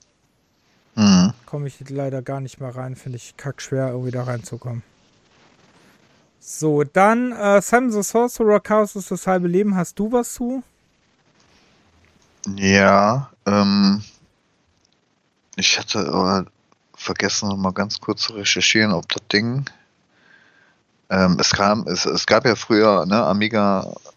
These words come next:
Speaker 1: und P C, äh, die Silent Sorcerer eins und zwei.
Speaker 2: Mhm.
Speaker 1: Ähm,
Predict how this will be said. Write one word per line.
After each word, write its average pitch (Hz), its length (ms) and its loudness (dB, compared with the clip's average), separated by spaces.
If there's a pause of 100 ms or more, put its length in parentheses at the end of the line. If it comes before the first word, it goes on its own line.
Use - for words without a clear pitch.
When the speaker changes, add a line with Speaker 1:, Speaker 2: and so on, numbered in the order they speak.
(200)
Speaker 1:
und 90 180 -2
P - 140 -8
C, 95 400 4
äh, 82 460 0 (140)
die - 40 -8
Silent 92 340 0
Sorcerer 92 500 0
eins - 240 -2
und 87 140 -6
zwei. 95 600 0 (260)
Speaker 2:
Mhm. 147 360 -14 (500)
Speaker 1:
Ähm, 87 600 2